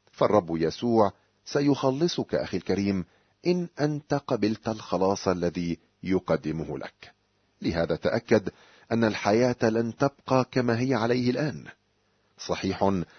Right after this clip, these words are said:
أن الحياة رتيبة ومملة، لكنها ستنتهي في يوم ما، وسوف تأتي الدينونة، فنحن نعيش في عالم يسير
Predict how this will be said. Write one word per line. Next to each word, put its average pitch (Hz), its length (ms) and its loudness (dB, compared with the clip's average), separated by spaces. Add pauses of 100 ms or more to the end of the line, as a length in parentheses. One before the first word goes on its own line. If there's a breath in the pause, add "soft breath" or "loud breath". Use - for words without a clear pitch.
(200 soft breath)
أن 98 140 0
الحياة 95 520 4
رتيبة 90 560 2
ومملة، 95 840 2 (380 soft breath)
لكنها 156 520 0
ستنتهي 147 640 0
في - 120 -8
يوم 151 200 2
ما، 165 380 -4 (520)
وسوف 92 440 2
تأتي - 300 -2
الدينونة، 85 580 -4 (580)
فنحن 90 520 -2
نعيش 90 360 -4
في 80 260 -4
عالم 92 380 0
يسير 90 760 -4